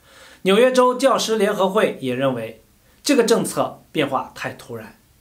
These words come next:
在缺乏州府和C D C的额外指南下，建议各学区根据实际情况及教师和家长的意见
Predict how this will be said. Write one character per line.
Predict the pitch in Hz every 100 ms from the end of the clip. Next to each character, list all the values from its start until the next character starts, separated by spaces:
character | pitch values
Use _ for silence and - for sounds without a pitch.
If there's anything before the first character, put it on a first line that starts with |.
| _ _ -
在 | 214 202
缺 | 202 240 -
乏 | 170
州 | 170 233 160
府 | 151 131
和 | 127 160
C | 156 208
D | 196 208
C | 220
的 | 226 170
额 | - 170
外 | 190
指 | - 127
南 | 113 123
下， | 143 - - _ _ -
建 | 254 214
议 | 190
各 | 196 -
学 | 147 156
区 | - 170 - - _
根 | 196 202
据 | 214 -
实 | - 143
际 | 196
情 | - 117
况 | 123 120 - -
及 | 156 156
教 | 247 180
师 | - 175
和 | 175 151
家 | 147 214 214
长 | 160
的 | 117
意 | 139 127
见 | 120 -